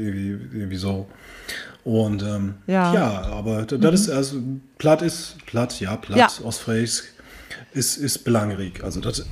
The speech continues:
Speaker 1: <clears throat> da muss ich sagen. Das
Speaker 2: Ja.
Speaker 1: ist so. Und ich, ich, ich, ich kann auch, ähm, also,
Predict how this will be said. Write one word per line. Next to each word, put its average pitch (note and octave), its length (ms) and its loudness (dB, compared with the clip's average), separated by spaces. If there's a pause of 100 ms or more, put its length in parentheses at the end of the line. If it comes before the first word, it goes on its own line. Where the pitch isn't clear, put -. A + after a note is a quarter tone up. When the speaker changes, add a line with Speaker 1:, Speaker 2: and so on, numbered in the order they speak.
Speaker 1:
<clears throat> - 160 12
da D3+ 100 10
muss B2+ 180 4
ich - 140 -8
sagen. G#2+ 380 -6
Das A3 80 0
Speaker 2:
Ja. G#3 100 8
Speaker 1:
ist G2+ 120 0
so. A2+ 80 -4
Und A#2+ 180 0
ich, C3+ 140 2
ich, C#3 120 0 (480)
ich, C#3 260 -2 (680)
ich C3 140 -2
kann C#3 200 4
auch, C3 300 2
ähm, G#2+ 640 0 (960)
also, B2 240 0